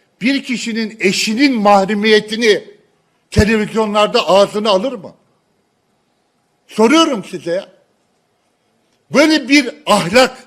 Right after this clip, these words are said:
böyle bir kişilik söz konusu olabilir mi arkadaşlar? Böyle bir duruş, Türkiye Cumhuriyeti Devleti'ne böyle bir İçişleri Bakanlığı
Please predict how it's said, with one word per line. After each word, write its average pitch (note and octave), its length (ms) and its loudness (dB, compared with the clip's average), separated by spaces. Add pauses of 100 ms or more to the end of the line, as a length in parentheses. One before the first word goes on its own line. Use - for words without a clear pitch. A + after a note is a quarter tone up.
(1120)
böyle C4 340 2
bir A#3 280 -4
kişilik A3 760 0 (1080)
söz C#4+ 340 2
konusu G#3 360 -8
olabilir F#3+ 460 -4
mi G3+ 100 -10
arkadaşlar? G#2 640 -14 (1080)
Böyle C4+ 320 0
bir G#3+ 240 -8
duruş, G#3+ 560 -4 (920)
Türkiye C4+ 480 -2
Cumhuriyeti G#3+ 640 -6
Devleti'ne G#3+ 760 -2 (280)
böyle B3 400 0
bir A#3 100 -6
İçişleri G#3 800 -6
Bakanlığı G#3+ 840 -2